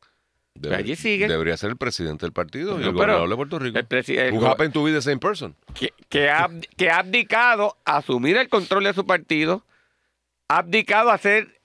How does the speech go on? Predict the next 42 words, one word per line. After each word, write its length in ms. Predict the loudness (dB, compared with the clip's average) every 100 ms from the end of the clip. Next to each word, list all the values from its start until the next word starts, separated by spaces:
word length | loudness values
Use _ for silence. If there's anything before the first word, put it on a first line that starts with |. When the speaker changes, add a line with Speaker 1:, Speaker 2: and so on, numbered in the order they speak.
| -4
Speaker 2:
el, 240 | -2 0
el, 240 | 0 -2 0
el, 260 | -2 -2 0
el 220 | 0 0
líder 300 | 0 0 0
de 100 | 2
la 80 | 0
administración 880 | 2 0 -2 0 -2 2 0 0 -6 _ _ _ _ -2
y 120 | 0
ha 40 |
abdicado 640 | 2 0 2 2 4 2 2
a, 140 | -2 -2 0
a, 220 | 0 2
a 100 | 0
articular 580 | 0 0 -4 0 2 4
una 180 | 2 0
política 480 | 0 -2 -2 -2 0
coherente 560 | 2 4 4 2 -2
que 120 | -4 -2
se 140 | 0
sepa, 300 | 0 0 0
que 140 | -2
se 100 | -2
ejecute 500 | 0 0 -2 -6 -4
y 40 | -4
que 100 | -2
se 160 | -2
vea. 320 | 0 0 0 -4 -16 _
Pues 120 | -20
entonces, 340 | -20 -20 -16 -14
pues 140 | -14
no, 160 | -14 -16
no 160 | -12 -12
nos 140 | -12
explica. 460 | -12 -12 -12 -16 -10
Ahí 140 | -8
tenemos 420 | -4 -2 -2 0 -2
lo 80 |
que 100 | -2
pasa. 400 | 0 0 -2 -6 _ _ _ _ -6
Speaker 1:
Y 140 | 0 2
esto 420 | 0 0 -2 -2